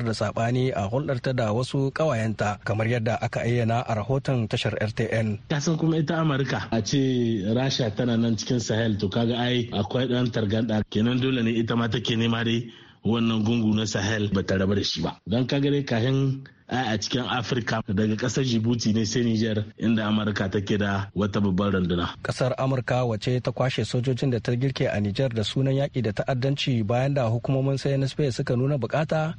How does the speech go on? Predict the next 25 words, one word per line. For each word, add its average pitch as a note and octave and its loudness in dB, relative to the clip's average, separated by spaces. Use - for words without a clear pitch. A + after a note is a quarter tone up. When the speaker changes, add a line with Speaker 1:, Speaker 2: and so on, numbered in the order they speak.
Speaker 1:
na G2+ 0
kan B2+ -2
gaban A#2 0
kasashen B2+ -2
da A2+ -2
ke G#2+ -2
baiwa B2 0
wannan A#2+ -2
kasa C3 -2
tallafi C#3+ -2
a - 0
fannin C#3+ 0
tsaro, G#2+ 0
waɗanda A#2 0
suka A#2+ -2
hada A#2+ 0
da G#2 0
kayan B2+ -2
aikin C3+ 0
soja G#2+ 0
da G#2+ 0
horo A#2 0
da B2 -2
bayanan A2 0
sirri. A2 0